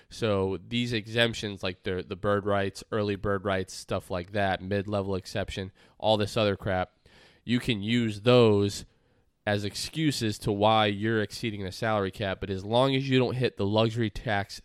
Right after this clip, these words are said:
threshold, you don't have to pay the luxury tax.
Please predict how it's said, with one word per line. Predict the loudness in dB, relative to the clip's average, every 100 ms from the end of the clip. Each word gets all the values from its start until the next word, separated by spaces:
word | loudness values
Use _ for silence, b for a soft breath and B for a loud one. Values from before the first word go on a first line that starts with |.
| _
threshold, | 2 2 2 -2 -2 -2 -4 b b -8
you | -2
don't | -2 -2
have | -6
to | -6
pay | -4 -4
the | -4
luxury | -4 -4 -6 -10
tax. | -6 -6 -6 -14 -20